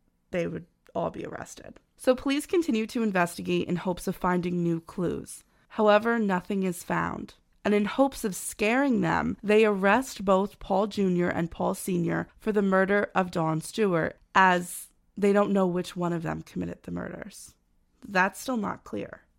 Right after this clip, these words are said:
So sometimes this is a tactic that investigators use in a circumstantial case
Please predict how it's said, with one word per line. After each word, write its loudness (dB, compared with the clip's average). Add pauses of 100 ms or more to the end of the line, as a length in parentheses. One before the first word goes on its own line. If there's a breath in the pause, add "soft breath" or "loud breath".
So 4
sometimes 0 (580)
this 2
is -6
a 4
tactic -4
that 0
investigators 2
use 0
in -2
a -2
circumstantial -2
case -4